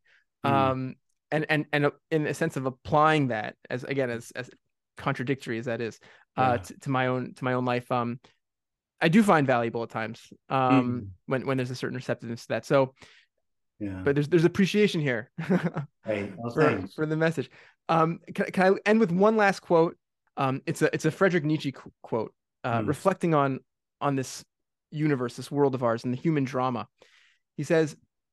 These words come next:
Speaker 2: "In some remote corner of the universe, poured out and glittering in innumerable solar systems, there once was a star on which clever animals invented knowledge. That was the highest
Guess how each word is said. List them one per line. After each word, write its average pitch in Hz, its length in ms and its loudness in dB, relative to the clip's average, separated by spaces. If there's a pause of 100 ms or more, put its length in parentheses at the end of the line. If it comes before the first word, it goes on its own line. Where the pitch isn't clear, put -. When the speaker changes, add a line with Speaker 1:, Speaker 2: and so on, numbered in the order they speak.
(140)
Speaker 2:
"In 180 100 2
some 220 280 0
remote 180 300 2
corner 180 380 -2
of 160 80 -4
the 143 80 -2
universe, 135 600 -6 (800)
poured 190 220 6
out 156 380 4 (340)
and 151 180 0
glittering 160 720 0 (140)
in 151 280 -2
innumerable 190 580 4
solar 165 320 2
systems, - 560 -12 (460)
there 156 100 0
once 220 300 4
was 226 140 2
a 220 60 0
star 127 600 2 (420)
on 143 180 -4
which - 300 -8
clever 185 340 2
animals 151 520 0
invented 135 400 -4
knowledge. 113 560 -8 (800)
That 165 160 4
was 185 140 6
the 160 100 6
highest 196 640 0